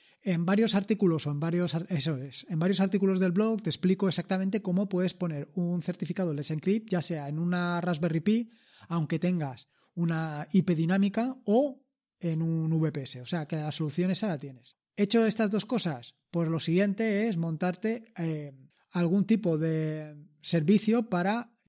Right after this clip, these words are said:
ofrecer o para que se puedan dar de alta los webhooks. Un webhook al final no es más que una dirección de internet, un, una dirección que puede ser, pues, tucasa punto org barra webhook. Ya está.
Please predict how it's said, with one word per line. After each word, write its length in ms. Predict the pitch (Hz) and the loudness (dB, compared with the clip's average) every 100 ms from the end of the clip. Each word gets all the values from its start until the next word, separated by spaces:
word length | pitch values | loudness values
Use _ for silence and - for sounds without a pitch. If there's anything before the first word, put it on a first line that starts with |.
| _ - | _ -8
ofrecer 640 | 170 - 151 - 190 202 | -6 -2 -2 2 2 2
o 400 | 175 151 143 139 131 | 0 -2 -4 -6 -4
para 220 | 165 156 | -2 -2
que 180 | 151 151 | -2 -4
se 140 | 151 | -4
puedan 560 | 135 170 175 175 165 160 | -2 0 0 0 -2 -2
dar 180 | 180 175 | -2 0
de 80 | |
alta 320 | 185 190 214 214 | 0 0 0 0
los 160 | 165 | 0
webhooks. 420 | 143 139 - 131 _ _ | 0 -4 -6 -20 _ _
Un 120 | 196 196 | 2 4
webhook 400 | 214 - 220 226 | 4 4 0 2
al 120 | 170 | 0
final 340 | 180 175 202 | 0 0 2
no 120 | 180 180 | 2 2
es 100 | 156 | 2
más 240 | 180 190 | 2 2
que 100 | 202 | 2
una 120 | 180 | 2
dirección 480 | 151 147 - 156 156 | 2 0 0 -2 0
de 80 | 151 | -2
internet, 500 | 143 139 185 - _ _ - | -2 -2 -2 -2 _ _ -20
un, 340 | 147 143 139 | -18 -16 -16
una 280 | 143 156 156 | -10 -4 -2
dirección 380 | 147 143 - 180 | -2 -2 -2 -2
que 100 | 135 | -2
puede 180 | 135 143 | -6 -4
ser, 280 | 170 185 180 | -2 -4 -6
pues, 300 | 135 - _ _ _ _ - | -18 -20 _ _ _ _ -4
tucasa 520 | 160 180 180 196 202 | -2 0 0 0 0
punto 280 | 175 165 160 | -2 0 -2
org 400 | 165 180 - 208 | -2 -4 -2 -2
barra 540 | 165 180 202 247 233 _ _ - | 0 0 0 0 -4 _ _ -6
webhook. 520 | 170 160 - 131 _ _ _ | -2 -2 -4 -20 _ _ _
Ya 160 | 170 156 | -6 -6
está. 280 | - - | -8 -20